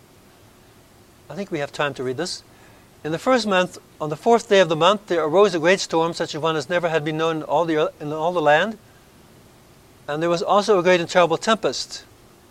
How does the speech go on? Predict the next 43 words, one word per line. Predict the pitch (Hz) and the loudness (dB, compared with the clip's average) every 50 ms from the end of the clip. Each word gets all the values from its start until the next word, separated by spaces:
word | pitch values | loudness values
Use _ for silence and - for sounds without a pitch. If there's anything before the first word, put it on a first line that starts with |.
| _ _ _ _ _ | _ _ _ _ _
and | 131 131 139 139 143 135 | -16 -14 -12 -12 -6 -4
there | 151 151 151 | -2 -2 0
was | 147 156 147 147 151 147 143 123 - - - - - - - _ - - - - - - - - - - - | 2 4 4 4 2 0 -2 -6 -8 -10 -10 -12 -14 -16 -20 _ -20 -20 -20 -20 -20 -20 -20 -20 -20 -14 0
terrible | - 190 185 180 175 | 2 4 4 4 2
thunder, | - - 233 247 220 180 151 135 120 - | 2 2 2 2 2 2 0 0 -2 -6
insomuch | 165 151 - 190 180 180 175 - - | -10 -8 -6 0 2 2 2 2 0
that | 185 175 165 | 0 0 0
it | 165 | 0
did | 151 151 160 151 | -2 -4 -6 -6
shake | - - 214 214 196 | 0 0 0 0 0
the | 185 | -2
whole | 156 175 180 185 180 | 0 0 2 2 4
earth, | 165 165 165 165 - - - - - _ - - _ - | 2 2 0 -2 -6 -16 -20 -20 -20 _ -20 -20 _ -12
as | 147 143 165 | -8 -6 -6
if | 185 185 | -4 -6
it | 175 170 | -4 -4
was | 160 147 143 | -4 -4 -4
about | 160 143 175 180 185 180 | 0 4 6 6 6 6
to | - 165 | 2 -4
divide | 151 139 165 156 156 151 | -4 0 2 2 2 2
it | 147 147 | 0 -4
asunder. | 139 - - 190 190 170 127 113 - - - - - _ - - - - - _ _ _ | -6 -4 -2 -2 -2 -2 -4 -6 -8 -12 -18 -20 -20 _ -20 -20 -20 -20 -20 _ _ _
And | - 151 | -6 -4
there | 165 165 | -2 0
were | 156 | -2
exceeding | 151 - - 240 233 226 196 | -2 -2 -2 -2 0 0 -2
sharp | 165 - - - 185 165 156 - | -4 -6 0 2 4 4 4 4
lightnings, | 165 175 196 190 - 220 226 220 196 - - - - - _ _ _ _ - | 4 4 4 4 2 -4 -6 -6 -8 -10 -12 -14 -18 -20 _ _ _ _ -20
such | - - 156 147 | -8 -8 -6 -6
as | 160 143 - | -6 -6 -4
never | 170 185 196 180 170 | -2 -2 0 2 2
had | 175 175 151 | 2 2 2
been | 165 151 | 0 -2
known | 160 175 185 180 175 | 0 0 0 0 -2
in | 156 | -2
all | 156 165 165 170 160 | 0 2 2 2 2
the | 156 | 0
land. | 139 151 160 180 190 196 175 147 | 0 0 0 0 0 0 -2 -6
The | 139 | -8
city | - - 196 180 | -6 -4 -2 -2
of | 165 139 | -2 -2
Zarahemla | 131 160 160 151 151 180 202 190 170 | -2 0 0 0 0 -2 -2 -4 -4
did | 147 147 139 - | -4 -6 -8 -10